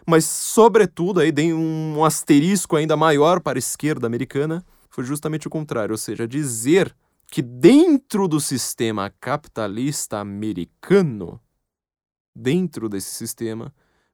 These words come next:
você é oprimido sem perceber. Por isso que a escola de Frankfurt, ela é tão importante de ser lida, e ela é o grande, vamos dizer, a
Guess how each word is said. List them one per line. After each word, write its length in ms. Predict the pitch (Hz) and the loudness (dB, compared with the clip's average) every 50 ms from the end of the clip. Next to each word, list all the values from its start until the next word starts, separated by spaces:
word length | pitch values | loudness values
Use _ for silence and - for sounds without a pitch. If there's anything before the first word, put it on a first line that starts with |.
| _ | _
você 220 | 143 139 - - 127 | -6 -4 -4 -4 -6
é 40 | |
oprimido 440 | 120 117 - 117 113 107 107 101 107 | -6 -6 -6 -8 -6 -6 -6 -8 -8
sem 160 | 104 - 113 | -10 -10 -14
perceber. 460 | 95 - 95 - - 113 104 - - - _ _ _ _ _ | -12 -12 -14 -12 -12 -14 -14 -14 -18 -20 _ _ _ _ _
Por 260 | - 320 294 302 311 | 8 8 10 10 10
isso 520 | 311 330 330 311 - - - - - 226 | 10 10 10 8 6 2 -2 -2 -2 -2
que 100 | - - | 0 2
a 40 | 180 | 0
escola 540 | 165 - - - - - - 160 151 139 127 | 0 0 -2 -8 -10 -6 -2 0 2 2 2
de 120 | 120 117 | 0 -2
Frankfurt, 800 | 110 - - - - 151 147 127 - - - - - 92 92 - - _ | -4 -4 -10 -4 -4 -4 -4 -4 -8 -16 -20 -14 -12 -12 -12 -14 -16 _
ela 240 | - 123 123 123 120 | -6 -4 -4 -4 -6
é 40 | 117 _ _ _ _ _ _ | -6 _ _ _ _ _ _
tão 800 | 214 254 311 349 349 349 349 339 339 330 330 320 311 302 294 | 8 8 10 8 8 6 8 8 8 6 6 4 4 2 2
importante 960 | 285 254 202 185 220 202 175 - _ _ 147 143 151 147 139 139 123 - - 120 | 2 0 2 6 6 4 4 4 _ _ 4 4 4 4 0 -2 -4 -8 -12 -10
de 100 | 117 117 | -8 -8
ser 280 | - - - 127 117 | -8 -6 -4 -4 -4
lida, 480 | 107 104 110 151 180 180 139 113 110 101 - - - - - - | -4 -4 -4 -4 -4 -4 0 -2 -2 -2 -2 -10 -14 -16 -6 6
e 120 | 165 175 | 8 8
ela 220 | 214 254 262 262 | 8 10 8 8
é 20 | 247 | 6
o 80 | 233 | 6
grande, 880 | 185 165 143 165 185 233 285 302 311 302 302 262 185 175 185 226 226 226 - _ _ _ _ _ | 4 4 6 8 8 8 8 6 4 4 2 2 0 0 0 0 0 -2 -4 _ _ _ _ _
vamos 260 | 147 156 190 202 170 | 2 4 4 4 4
dizer, 220 | 160 170 156 190 | 2 2 4 4
a 120 | 190 175 | 4 4